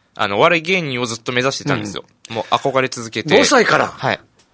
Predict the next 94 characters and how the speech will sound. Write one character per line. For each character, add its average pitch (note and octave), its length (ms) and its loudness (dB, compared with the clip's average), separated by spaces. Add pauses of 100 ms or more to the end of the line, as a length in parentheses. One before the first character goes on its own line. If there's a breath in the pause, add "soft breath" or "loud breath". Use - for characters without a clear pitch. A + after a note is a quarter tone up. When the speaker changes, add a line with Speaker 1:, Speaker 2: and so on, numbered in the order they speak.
(180)
Speaker 2:
す - 240 -16
ご - 180 -14
い F3+ 100 -12
な。 - 260 -14
Speaker 1:
で、 D3 80 -2
も D3 120 -4
う - 20 -10
憧 F3 360 2
れ F3 100 2
て E3+ 220 -12
た E3+ 140 0
ん E3 60 -4
で D#3 120 0
す D3+ 80 -10
け C#3+ 100 -2
ど、 C3+ 80 0
や C3+ 60 4
っ A2+ 40 0
ぱ D#3+ 60 2
り C#3 60 0
芸 G3 240 2
人 F#3 460 -6
に E3+ 100 -4
な E3 80 4
り E3 100 0
た E3 140 2
い E3 60 2
っ - 20 0
て D#3+ 80 -12
言 G#2 100 0
っ - 20 -6
た - 120 -4
ら、 G2 80 4
Speaker 2:
う - 20 0
ん。 - 20 -2
Speaker 1:
や - 20 -
っ - 20 -2
ぱ A2+ 60 -2
ち F#3+ 80 -4
ょ F#3+ 40 -2
っ - 20 -18
と - 80 -10
バ C#3 120 4
カ E3 60 0
に E3+ 400 -4
さ - 380 -2
れ D3+ 100 -2
た D3+ 100 2
り B2 60 0
も G2+ 40 -4
す A2+ 100 -4
る C3 60 -2
じ B2 80 0
ゃ - 20 2
な F#2+ 60 2
い F2 60 -2
で - 60 -10
す - 40 -10
か。 E3+ 60 -4
Speaker 2:
ま C3+ 60 2
あ、 - 20 0
特 - 180 -2
に A3 100 2
田 B3 120 0
舎 C#4+ 80 2
だ A#3+ 60 2
と G3+ 100 0
ね、 G#3+ 80 4
沖 F#3+ 160 0
縄 F#3+ 80 2
も G3 140 2
そ G#3+ 160 6
う - 20 2
だ G3+ 80 0
け D#3 80 0
ど、 C#3 60 2
Speaker 1:
は - 0 -
い。 - 20 2
Speaker 2:
や C3+ 60 2
っ - 20 -10
ぱ D3 100 -4
り B2+ 60 -4
ち - 80 -12
っ - 20 -14
ち - 100 -6
ゃ - 40 0
い - 20 -2
頃 C#3+ 140 -2
っ C3+ 40 -10
て B2+ 120 -10
い A2+ 40 -2
う G#2 40 -8
の G2+ 100 -10
は。 D#2+ 280 -12